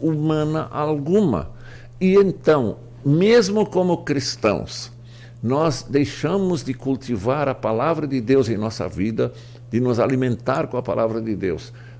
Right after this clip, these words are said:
do Santo Evangelho, da graça de Deus, e não partici-, participamos o suficientemente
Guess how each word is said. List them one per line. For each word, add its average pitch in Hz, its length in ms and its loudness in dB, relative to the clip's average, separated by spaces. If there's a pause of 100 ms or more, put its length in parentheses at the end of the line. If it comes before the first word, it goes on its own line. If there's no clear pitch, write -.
do 107 120 -2
Santo 120 320 -2
Evangelho, 107 760 2
da 110 140 0
graça 117 480 0
de 110 140 -2
Deus, 87 340 -2
e 123 80 -2
não 135 220 -2
partici-, 123 540 -4 (200)
participamos 120 880 -2 (480)
o 120 120 0
suficientemente 120 1080 -2